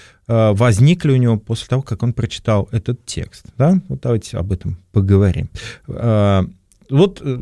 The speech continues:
с чего я хотел бы с тобой начать разговор, Даш? Э,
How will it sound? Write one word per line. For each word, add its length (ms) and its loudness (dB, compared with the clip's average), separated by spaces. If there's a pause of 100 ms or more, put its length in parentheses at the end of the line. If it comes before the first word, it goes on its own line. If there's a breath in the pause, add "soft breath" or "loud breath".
(840)
с 60 -6
чего 420 2
я 160 0
хотел 260 -4
бы 100 -6
с 100 -12
тобой 360 -4
начать 340 -4
разговор, 420 -2
Даш? 340 -12
Э, 140 -4